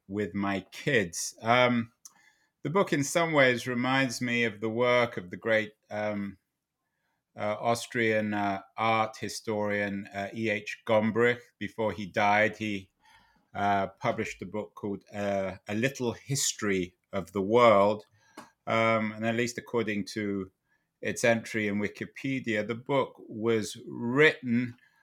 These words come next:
uh, to make sense of the complicated world for an intelligent child. Of course, many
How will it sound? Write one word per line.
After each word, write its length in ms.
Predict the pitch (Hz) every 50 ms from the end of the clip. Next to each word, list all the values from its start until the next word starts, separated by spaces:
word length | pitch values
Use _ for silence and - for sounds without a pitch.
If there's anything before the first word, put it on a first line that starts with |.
| _ - _ _ 120
uh, 220 | 117 117 117 113
to 160 | - - 131
make 280 | 131 135 139 131 123 -
sense 520 | - - - 147 143 135 123 - - -
of 200 | 120 107 92 - - - _ _ _ _ _ _ _ _ _
the 80 | - 120
complicated 880 | - _ - - 160 143 139 - 131 - - 117 113 104 - - 104 92
world 400 | 98 104 107 107 107 104 92 -
for 160 | - - 113
an 80 | 110 104
intelligent 720 | 104 104 98 - - 113 113 110 104 92 98 101 95 90
child. 540 | - - - 113 110 101 92 87 82 85 80
Of 140 | 85 - _
course, 400 | - - 98 90 90 - - -
many 340 | 101 101 95 92 90 87